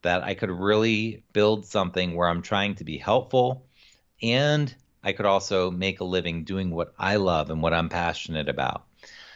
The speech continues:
So I guess that's the, the, uh, resource that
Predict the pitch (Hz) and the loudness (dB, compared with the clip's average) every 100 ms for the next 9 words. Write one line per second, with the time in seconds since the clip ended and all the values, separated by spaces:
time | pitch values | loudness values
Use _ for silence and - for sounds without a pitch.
0 | - - - 120 107 101 98 - - 117 | -16 -4 0 4 4 4 2 -4 -4 2
1 | 190 196 - - - 117 123 151 - - | 2 2 -4 -12 -12 -2 -2 -2 -6 -10
2 | 123 113 107 104 - _ _ - - 110 | -6 -4 -6 -10 -14 _ _ -16 -12 -8
3 | 113 110 101 98 95 92 95 107 110 127 | -4 -2 0 2 2 2 -2 -4 -4 -4
4 | - 82 71 - - - _ _ _ _ | -4 -4 -4 -8 -12 -14 _ _ _ _
5 | 101 98 98 71 | -4 -2 -2 -4